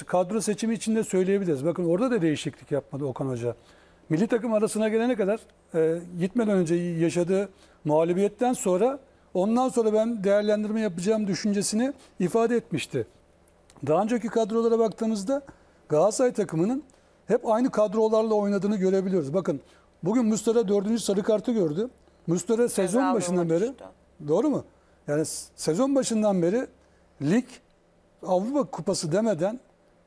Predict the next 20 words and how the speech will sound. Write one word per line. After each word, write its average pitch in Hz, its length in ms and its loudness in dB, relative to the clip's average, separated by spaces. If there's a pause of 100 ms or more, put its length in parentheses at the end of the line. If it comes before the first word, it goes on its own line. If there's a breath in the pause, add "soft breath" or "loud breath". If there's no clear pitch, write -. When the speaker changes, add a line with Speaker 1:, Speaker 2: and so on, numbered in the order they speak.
Speaker 1:
rakip 151 260 0 (200)
ayırt 185 300 0
etmeden 233 520 0 (540)
oynayan 214 380 2
bir 247 60 2
Muslera 208 460 2
var. 123 160 -2 (380 soft breath)
Buna 214 240 0
Icardi 202 480 0
de 151 140 0
dahil. 123 260 -2 (720 soft breath)
Acaba 254 380 2
diyorum, 247 240 0
acaba 226 400 0
yani 185 280 0 (500 soft breath)
bu 220 300 0 (140)
sakatlık 196 580 -2
ve 214 100 2
cezaları 196 600 2
düşündüğünde 185 640 0